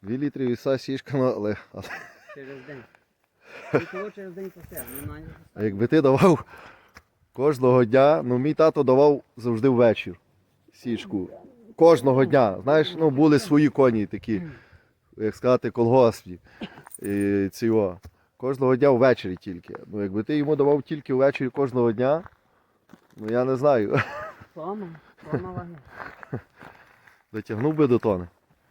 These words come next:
Speaker 2: Та легко.
Speaker 1: Була би тона.
Speaker 2: Легко.
Speaker 1: Якщо зараз вісімсот шістдесят.
Speaker 2: Ну, та що ти, сіно і виліз трава.
Speaker 1: Ну,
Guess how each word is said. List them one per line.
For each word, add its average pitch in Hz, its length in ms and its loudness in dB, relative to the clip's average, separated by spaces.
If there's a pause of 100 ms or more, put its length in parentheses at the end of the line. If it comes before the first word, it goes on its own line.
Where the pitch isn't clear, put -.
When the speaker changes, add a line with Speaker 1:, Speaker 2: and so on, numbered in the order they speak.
Speaker 2:
Та 156 180 -18
легко. 170 180 -16 (240)
Speaker 1:
Була 131 320 2
би 101 120 -2
тона. 85 340 -10 (260)
Speaker 2:
Легко. 147 260 -18 (260)
Speaker 1:
Якщо 101 220 -10
зараз 127 260 -2
вісімсот 113 420 -12
шістдесят. 123 600 -10 (300)
Speaker 2:
Ну, - 60 -20
та 175 140 -20
що 202 180 -20
ти, 151 160 -20
сіно 185 360 -18
і 170 180 -16
виліз 175 380 -16
трава. 131 220 -20 (3000)
Speaker 1:
Ну, 104 200 -16